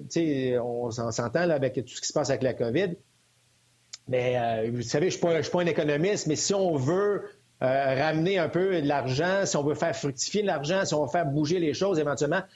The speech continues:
ça va prendre ce type de projet-là, que ce soit baseball ou non,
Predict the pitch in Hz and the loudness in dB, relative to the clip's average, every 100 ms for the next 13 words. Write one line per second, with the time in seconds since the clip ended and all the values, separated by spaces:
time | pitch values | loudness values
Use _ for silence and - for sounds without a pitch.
0 | - - 180 175 160 180 247 - 143 - | -10 -2 0 0 0 0 0 0 -4 -2
1 | 196 147 135 143 131 143 196 160 226 175 | -2 -2 0 0 2 2 0 0 0 0
2 | 180 147 240 196 147 165 233 | 0 0 0 2 2 0 0